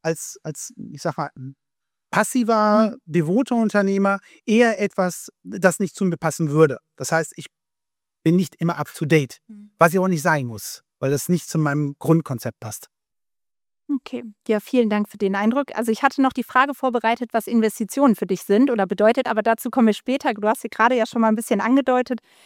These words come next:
Speaker 2: Jetzt würde ich gerne mal die Perspektive, ähm, von dir, Christine, aus der Sicht der Förderwelt, Finanzierungsmöglichkeiten sehen. Ähm, und zwar gibt es ja das Programm Invest Zukunft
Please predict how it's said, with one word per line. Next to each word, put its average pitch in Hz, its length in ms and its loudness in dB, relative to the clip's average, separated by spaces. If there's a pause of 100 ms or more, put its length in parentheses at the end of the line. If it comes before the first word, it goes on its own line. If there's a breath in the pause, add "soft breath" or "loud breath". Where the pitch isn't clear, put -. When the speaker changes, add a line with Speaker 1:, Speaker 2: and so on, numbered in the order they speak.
(160 soft breath)
Speaker 2:
Jetzt 214 160 -2
würde 226 120 0
ich 226 100 -6
gerne 247 220 4
mal 220 120 0
die 208 80 -2
Perspektive, 226 800 0 (460 loud breath)
ähm, 202 440 2
von 202 220 0
dir, 226 360 2 (160)
Christine, 220 600 0
aus 208 120 -4
der 196 140 -2
Sicht 208 420 -4
der 185 320 0 (520)
Förderwelt, 185 840 -2
Finanzierungsmöglichkeiten 185 1300 -4
sehen. 190 260 0 (720)
Ähm, 214 260 2
und 226 160 -2
zwar 233 220 0
gibt 254 200 -6
es 240 140 -8
ja 208 100 2
das 220 160 -2
Programm 226 600 2 (380 soft breath)
Invest 226 420 4
Zukunft 196 540 -4